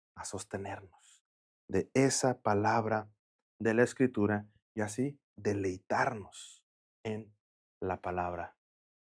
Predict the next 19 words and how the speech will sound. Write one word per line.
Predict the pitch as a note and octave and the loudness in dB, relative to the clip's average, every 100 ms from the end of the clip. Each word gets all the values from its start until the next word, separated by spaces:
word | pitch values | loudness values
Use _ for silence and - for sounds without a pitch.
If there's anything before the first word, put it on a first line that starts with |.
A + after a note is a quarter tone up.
| - | -8
de | D2+ | -8
Dios. | - - - - _ _ _ - - | -8 -16 -16 -18 _ _ _ -20 4
Déjenos | C3+ E3 F3+ | 10 12 10
sus | D#3 | 8
comentarios | - C#3 C#3+ E3+ F#3 - | 6 8 12 12 12 12
aquí | C3 E3 E3 - - | 4 4 4 0 -4
en, | B2 A2+ - | -2 -2 -4
en | A2+ A2+ | -6 0
la | A2+ - | 2 8
caja | A#2+ - | 6 8
de | G#2+ A2 | 2 4
comentarios, | G2 A#2+ A#2+ C3+ E3+ E3+ - _ _ _ - | 2 4 10 10 10 4 -2 _ _ _ 8
Facebook, | B2+ A#2+ B2 A#2+ | 8 8 4 4
YouTube, | G#2+ A#2 A#2+ C3 B2+ - | 4 4 8 8 8 2
Instagram. | B2+ B2+ B2+ A#2+ B2+ B2+ - _ _ _ _ _ _ _ _ _ _ | -2 0 2 4 4 2 -6 _ _ _ _ _ _ _ _ _ _
Queremos | D3+ E3+ F#3+ | 8 10 8
crecer | - D3+ E3+ E3 | 4 0 4 2
juntos, | - C#3 - G#2+ | 2 0 -2 -10
hermanos. | G#2 G2 - - | -8 -10 -12 -20